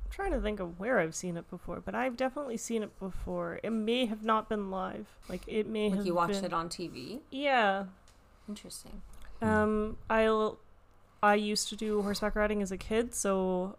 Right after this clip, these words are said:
Speaker 1: I watch a lot of, like, horse-related type sporting stuff on T V, just 'cause it's cool and is interesting to me.
Speaker 2: Hmm.
Speaker 3: So yeah,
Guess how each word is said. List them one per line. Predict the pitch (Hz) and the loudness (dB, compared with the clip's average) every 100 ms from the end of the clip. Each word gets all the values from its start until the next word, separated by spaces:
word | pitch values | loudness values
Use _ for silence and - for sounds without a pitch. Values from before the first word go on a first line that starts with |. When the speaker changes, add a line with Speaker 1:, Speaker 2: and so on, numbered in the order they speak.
| - | -4
Speaker 1:
I | 190 190 190 | 0 0 0
watch | 185 190 185 | 0 0 0
a | 196 | -2
lot | 190 185 | -2 -2
of, | 185 190 | -2 -2
like, | 190 185 - - - - - | -2 -2 -6 -20 -20 -18 -2
horse-related | 214 202 - - 214 202 190 190 190 185 | 2 2 2 -2 0 2 4 2 0 -2
type | 196 190 - - - - | 0 0 -2 -14 -20 -12
sporting | - - 190 190 190 185 185 - | -12 -4 -2 0 0 -2 -6 -12
stuff | - - 190 185 - - - | -8 0 0 0 -6 -16 -6
on | 202 190 | -4 -4
T | 214 214 | -8 -8
V, | 208 208 208 - - - - - - - | -6 -6 -10 -16 -20 -20 -20 -20 -20 -10
just | - 208 | -2 0
'cause | 208 202 202 - - - | 4 4 4 0 0 2
it's | 208 | 2
cool | - 226 233 180 190 | 2 2 4 2 2
and | 190 | 0
is | 180 | 0
interesting | 190 196 190 202 190 | -4 -6 -8 -8 -8
to | 202 | -8
me. | 196 185 - - 226 | -10 -10 -14 -12 -8
Speaker 2:
Hmm. | 196 190 - - | -6 -8 -12 -14
Speaker 3:
So | - 92 | -2 2
yeah, | 98 101 | 4 4